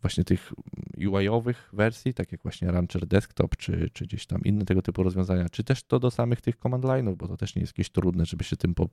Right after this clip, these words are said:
po-, poruszać. Tych komend naprawdę nie ma dużo, a, a jest masa poradników, jak się tym obsłużyć. No to mając do tego dostęp, jesteśmy w stanie monitorować bardzo, ale to bardzo wiele w ogóle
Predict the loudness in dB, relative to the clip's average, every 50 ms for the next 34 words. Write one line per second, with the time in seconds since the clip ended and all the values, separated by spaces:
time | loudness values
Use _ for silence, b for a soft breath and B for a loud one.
0 | _ 2 2 2 2 _ -2 -2 0 0 2 2 2 2 0 -4 B B B B
1 | B B B -2 -2 0 2 2 2 2 2 0 0 -2 0 0 0 2 2 2
2 | 2 2 0 0 -2 -2 -2 -2 0 0 0 0 0 0 -2 -2 -2 0 0 -2
3 | 0 2 2 2 2 2 0 0 2 2 2 2 2 0 -2 -2 0 0 0 0
4 | 0 -2 0 2 2 2 2 0 -2 -4 0 4 4 4 4 2 B B B B
5 | B B B B B -6 -2 0 2 4 4 4 2 2 0 -2 0 0 0 0
6 | 0 2 2 2 2 2 -2 b b b b b b b b b b b -4 -2
7 | -2 0 0 0 0 2 2 2 2 2 2 2 2 0 0 0 0 0 0 0
8 | -2 -4 -6 -2 0 2 2 2 2 0 -4 -8 -8 -6 -6 -2 0 0 0 0
9 | -2 -4 -2 -2 0 0 0 -2 -2 -2 -2 0 0 0